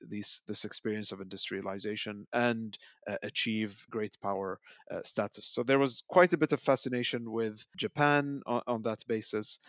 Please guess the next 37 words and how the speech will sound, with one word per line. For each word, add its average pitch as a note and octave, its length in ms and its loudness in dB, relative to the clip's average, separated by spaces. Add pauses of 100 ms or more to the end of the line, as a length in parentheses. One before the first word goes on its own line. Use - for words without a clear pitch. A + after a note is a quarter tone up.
(240)
and A#2 240 0
he G#2+ 500 -4
wrote A#2 540 4
many C3 300 4
articles, B2 640 2
and, F#2 240 -6
and, G2 260 -10 (140)
uh, - 120 -6
the G#2+ 80 -12
Japanese A2+ 420 -2
experience A2 460 -6
is G2+ 80 -8
present G#2 400 -4
in A2 80 -8
many A#2 220 -2
of G#2+ 80 -4
his A2 160 -6
books - 380 -6 (380)
as A#2 420 4
a G#2 440 -2
role D#3+ 380 8
model, D#3+ 320 4
but B2+ 240 2
also C3 400 2 (100)
as A2 460 -2 (340)
an A#2 180 0
Asian C#3+ 480 6
power A#2 640 0 (120)
that A2 300 -2 (260)
the - 100 -4
Arab B2+ 280 6
countries G#2+ 440 -6
needed G#2+ 260 -6
to - 100 -10
pay G2+ 180 -4
attention D3 460 -2
to C3 220 2